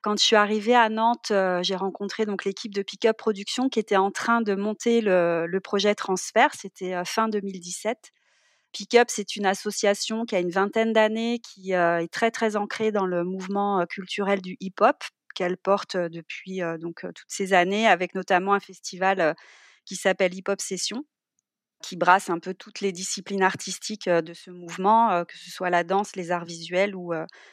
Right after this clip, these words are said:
ou la, le rap, euh, et la musique. Et puis, euh, l'association s'est peu à peu posé la question de l'occupation des espaces, euh, en friche ou, euh, des espaces délaissés. Et donc, euh, après avoir, euh, investi plusieurs, euh,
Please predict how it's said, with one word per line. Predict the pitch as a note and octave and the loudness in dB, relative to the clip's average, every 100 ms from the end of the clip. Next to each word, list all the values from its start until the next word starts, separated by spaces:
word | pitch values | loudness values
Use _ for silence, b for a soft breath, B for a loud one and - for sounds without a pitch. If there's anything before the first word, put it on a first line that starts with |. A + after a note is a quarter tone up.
| B B | B B
ou | F3+ | -6
la, | F3+ F3 E3 | 0 2 2
le | E3+ | 2
rap, | E3+ F#3+ F#3+ | 4 2 0
euh, | E3 D#3+ | -6 -6
et | D#3 | -4
la | D#3+ | -4
musique. | D#3+ E3 G3+ - - b b b b - | -4 -8 -10 -16 -20 b b b b -2
Et | G3 | -2
puis, | F#3+ - A#3 B3 B3 | 0 0 2 6 8
euh, | G3 F#3 | 8 6
l'association | F#3+ G3 G#3+ A3 G#3+ - C4 | 4 2 -2 2 0 0 -4
s'est | - G3 | -4 -2
peu | G#3 | 2
à | G#3 | 2
peu | G#3 A3 _ | 0 -8 _
posé | G#3+ G3+ A3+ | -6 -2 0
la | G3 | 0
question | - G3 - A3+ | 0 -6 -4 -4
de | G#3 | -4
l'occupation | G3 G3+ F3+ F#3+ - G#3+ | -6 -4 -2 -2 -2 -4
des | G#3 F3+ F#3 | -4 -4 -8
espaces, | - F#3 G3 - F3+ | -4 0 0 0 0
euh, | E3+ D#3+ D#3+ - | 2 0 -2 -2
en | E3 | -4
friche | - A#3+ D4 - E3+ b b b b - | -4 -2 0 2 -2 b b b b -8
ou, | G3+ G#3 | 0 4
euh, | F3+ | 4
des | F3+ E3+ | 2 -8
espaces | F3+ - F#3 F3+ | -8 -2 -2 0
délaissés. | F3+ E3+ F3 - A#3+ C4+ G#3 | -6 -6 -6 0 2 4 4
Et | |
donc, | F3 G3+ - | 2 -2 2
euh, | G3+ F3 E3+ E3 D#3+ D#3 D#3 - - | 2 4 4 2 0 -2 -4 -6 -2
après | F3 - G#3+ | 0 2 2
avoir, | G#3 F#3+ G#3 G3+ | 2 4 2 4
euh, | G3 F3 D#3+ D#3 - - | 2 2 0 -4 -8 -2
investi | G3 G3+ G#3 - A#3 | 0 0 -2 -4 -8
plusieurs, | A#3 A#3 G#3+ A#3 A3+ G#3 | -8 -6 2 4 4 4
euh, | F3+ E3+ | 2 0